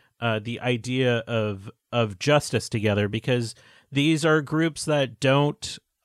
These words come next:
ha-, necessarily have the, the means to make the same adaptations as other communities to these changes.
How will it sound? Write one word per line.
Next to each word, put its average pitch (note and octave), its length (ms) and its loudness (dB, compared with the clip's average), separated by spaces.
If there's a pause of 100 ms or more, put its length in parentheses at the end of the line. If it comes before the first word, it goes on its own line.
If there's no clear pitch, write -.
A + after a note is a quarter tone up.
ha-, E3 120 -6
necessarily C#3 560 2
have B2 260 0
the, A#2 400 4
the A#2 160 4
means A2+ 680 0
to A#2 480 2 (440)
make C3 300 2
the B2 100 0
same A2+ 500 2
adaptations A2+ 760 0
as G2 140 -4
other G2 200 -4
communities G#2 720 -4
to G2+ 120 -8
these F#2 200 -10
changes. - 540 -18